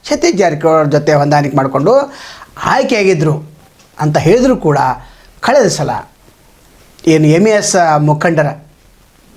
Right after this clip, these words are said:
ಬೆಂಬಲದಿಂದ ಮತ್ತು ಮರಾಠಿಗರ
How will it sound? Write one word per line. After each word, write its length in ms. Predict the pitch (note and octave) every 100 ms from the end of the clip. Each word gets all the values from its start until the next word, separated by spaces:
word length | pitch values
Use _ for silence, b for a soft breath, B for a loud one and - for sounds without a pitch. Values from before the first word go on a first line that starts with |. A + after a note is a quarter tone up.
| - -
ಬೆಂಬಲದಿಂದ 520 | D#3 F#3 F#3 E3 C#3+ D3+ D3
ಮತ್ತು 180 | B2+ C#4 F4 B B E3
ಮರಾಠಿಗರ 600 | G3+ C#4 D#4 D4+ A3 F#3+